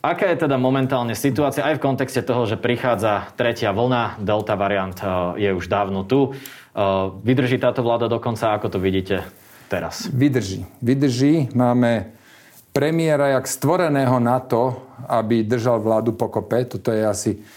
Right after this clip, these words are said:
Speaker 2: najcennejšia vlastnosť na Edovi Hegerovi. On je integrátor. Naozaj, on sa snaží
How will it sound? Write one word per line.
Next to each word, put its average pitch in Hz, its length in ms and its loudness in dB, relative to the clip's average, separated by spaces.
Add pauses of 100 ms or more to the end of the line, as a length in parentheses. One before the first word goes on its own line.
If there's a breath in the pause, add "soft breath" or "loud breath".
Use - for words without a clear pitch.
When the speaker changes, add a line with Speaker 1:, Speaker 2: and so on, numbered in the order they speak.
(300 loud breath)
Speaker 2:
najcennejšia 113 1700 0
vlastnosť 107 720 0
na 110 140 2 (120)
Edovi 113 380 0
Hegerovi. 117 560 2 (480 loud breath)
On 139 100 0
je 143 140 2
integrátor. 110 960 0
Naozaj, 127 640 2
on 120 120 0
sa 113 140 -4
snaží 127 800 0